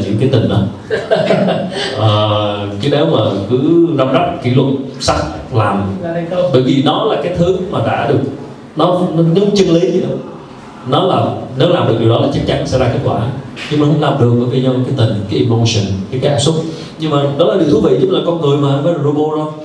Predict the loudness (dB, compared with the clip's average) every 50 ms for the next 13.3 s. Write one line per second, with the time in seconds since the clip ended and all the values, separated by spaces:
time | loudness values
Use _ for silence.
0 | -16 -16 -16 -10 -2 0 2 2 2 2 2 2 2 2 2 0 0 0 0 -2
1 | -2 -2 -2 0 0 0 0 0 -2 -4 -8 -10 -10 -8 -6 -4 -2 0 0 2
2 | 2 0 0 0 0 -2 -2 -2 -2 -2 0 2 2 2 2 2 0 0 0 0
3 | 0 -2 -2 0 0 2 2 2 2 2 2 0 2 2 2 2 2 2 2 0
4 | -2 -2 -2 -2 -4 -4 -2 0 2 4 4 4 2 0 -2 -4 -6 -10 -14 -18
5 | -16 -2 0 2 4 4 4 4 2 2 2 0 0 -2 -4 -4 -2 0 0 2
6 | 2 2 2 2 0 0 0 0 0 0 2 0 0 0 -2 -6 -8 -12 -12 -14
7 | -14 -14 -14 -16 -16 -10 -4 -2 0 2 2 2 2 2 2 2 2 2 2 2
8 | 2 2 0 0 0 0 0 2 2 0 0 0 -2 -4 -4 -4 -4 -2 -2 0
9 | 0 0 2 2 2 4 2 2 0 0 0 2 2 2 2 0 0 2 2 2
10 | 2 2 0 0 -2 -2 -4 -6 -4 -2 -2 -2 0 0 0 -2 -2 -2 -4 -4
11 | -2 -2 0 0 2 2 2 2 2 2 2 0 0 0 -2 -2 -4 -4 -2 0
12 | 0 0 0 0 0 0 0 0 -2 -4 -4 -4 -2 -2 -2 -2 0 0 0 0
13 | 0 0 0 0 0